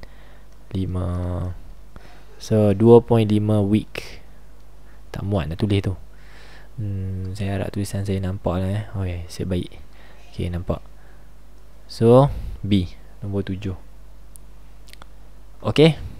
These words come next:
Saya ni melibatkan Kepler's second, sorry, Kepler's third law. Ha, Kepler's third law, eh.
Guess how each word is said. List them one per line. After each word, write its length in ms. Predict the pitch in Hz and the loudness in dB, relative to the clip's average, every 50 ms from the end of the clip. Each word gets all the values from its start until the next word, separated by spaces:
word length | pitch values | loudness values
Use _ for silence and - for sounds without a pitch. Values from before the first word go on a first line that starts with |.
| - - - - - - - - - - - - - | -12 -12 -14 -14 -14 -14 -14 -14 -14 -14 -14 -14 -2
Saya 240 | - - 117 123 143 | 4 8 8 10 10
ni 80 | 160 | 10
melibatkan 640 | 151 139 135 139 131 131 107 117 - 139 135 135 135 | 10 10 10 10 12 10 8 8 10 8 8 8 8
Kepler's 800 | - - 127 131 - - - 127 127 127 127 131 131 - - - - - | 8 8 8 8 8 8 8 10 12 12 12 10 8 4 -2 -10 -12 -12
second, 880 | - - - 117 120 117 - - - 120 120 117 117 117 113 - - | -2 6 8 10 10 10 8 8 10 10 10 10 8 4 0 -2 -4
sorry, 400 | - - - 107 101 98 87 - - - | -2 2 4 6 6 6 4 2 6 6
Kepler's 640 | 127 135 - - 131 131 135 135 131 - - - - - - - - - - | 6 6 8 8 8 8 8 8 4 -2 -8 -12 -12 -14 -14 -14 4 8 8
third 160 | 120 - - | 8 8 8
law. 480 | 98 107 110 113 120 123 123 110 87 - - - - - - - - - - - - - - - | 4 2 4 8 10 10 10 10 8 6 0 -10 -14 -14 -14 -12 -12 -12 -12 -14 -14 -12 -8 -6
Ha, 160 | - - - | -6 -6 -4
Kepler's 400 | - - 107 - - 110 110 107 | 0 0 0 2 2 2 2 2
third 240 | - - - - 98 | 2 2 0 2 4
law, 240 | 104 101 92 87 95 | 4 6 6 6 6
eh. 160 | 120 139 131 | 4 4 4